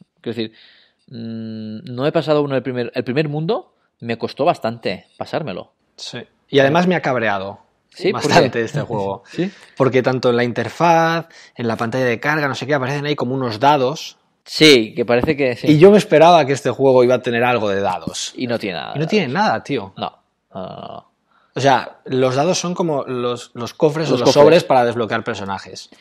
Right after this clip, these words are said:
Speaker 1: Pero también es muy confuso los cofres, porque a veces te dice, "Ah, cómpralo" o "ábrelo", y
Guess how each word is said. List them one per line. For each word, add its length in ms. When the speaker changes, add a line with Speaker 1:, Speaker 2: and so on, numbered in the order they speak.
Speaker 1:
Pero 120
también 220
es 60
muy 120
confuso 420
los 160
cofres, 320
porque 240
a 40
veces 200
te 100
dice, 400
"Ah, 140
cómpralo" 600
o 640
"ábrelo", 760
y 300